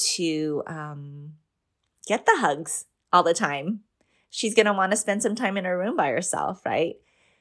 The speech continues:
That's going to change, but that doesn't mean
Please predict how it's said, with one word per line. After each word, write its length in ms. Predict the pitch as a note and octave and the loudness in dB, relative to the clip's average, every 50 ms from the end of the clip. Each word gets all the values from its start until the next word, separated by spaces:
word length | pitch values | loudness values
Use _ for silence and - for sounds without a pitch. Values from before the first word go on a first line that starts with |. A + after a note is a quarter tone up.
| _ _ _ - | _ _ _ 2
That's 340 | G3 G3 G3 - - - - | 4 4 4 4 0 -6 -8
going 240 | - G#3+ G#3 G3+ F#3+ | -4 -4 -4 -4 -2
to 100 | G#3 F#3+ | -4 -4
change, 640 | - - F3 C3 B2 F2+ C2+ - - - - - _ - | -2 -2 -2 -4 -4 -6 -10 -10 -12 -12 -12 -12 _ -4
but 160 | F3+ F3 - | -4 -2 2
that 240 | - F#3+ F3 F#3 F#3 | 4 4 4 4 2
doesn't 380 | - G3+ F#3+ G3+ G3+ - - F3 | -2 -2 -2 -4 -6 -8 -8 -6
mean 640 | F3+ F3+ F3+ F#3 F#3 F3+ E3+ D#3 D3 D3+ D3 E3+ | -6 -4 -4 -2 -2 -2 -4 -4 -6 -8 -12 -14